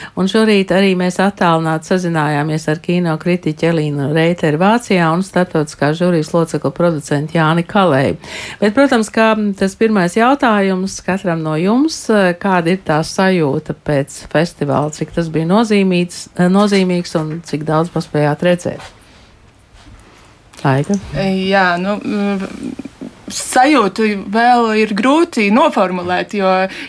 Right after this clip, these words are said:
Speaker 2: esmu te kino, eh, iekšā.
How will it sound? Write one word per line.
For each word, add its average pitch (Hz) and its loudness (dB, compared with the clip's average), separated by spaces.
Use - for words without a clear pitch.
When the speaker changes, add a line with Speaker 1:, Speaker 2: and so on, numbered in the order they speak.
Speaker 2:
esmu 220 0
te 196 -6
kino, 220 2
eh, 190 4
iekšā. - 0